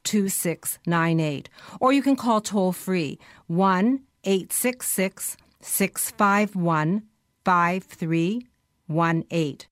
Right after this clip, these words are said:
Or log on to medicis dot C A. That's M E D I S Y S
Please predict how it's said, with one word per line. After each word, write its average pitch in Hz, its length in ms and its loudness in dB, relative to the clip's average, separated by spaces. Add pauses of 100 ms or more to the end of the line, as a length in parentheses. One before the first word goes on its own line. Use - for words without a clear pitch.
(200)
Or 247 160 4
log 202 260 4
on 196 220 4
to 240 140 0
medicis 185 640 0
dot 175 300 0
C 165 260 -2
A. 147 260 -6 (220)
That's 185 340 0
M 208 260 4
E 247 260 2
D 196 520 0
I 180 420 2
S 208 300 -2
Y 175 320 0
S 143 380 -10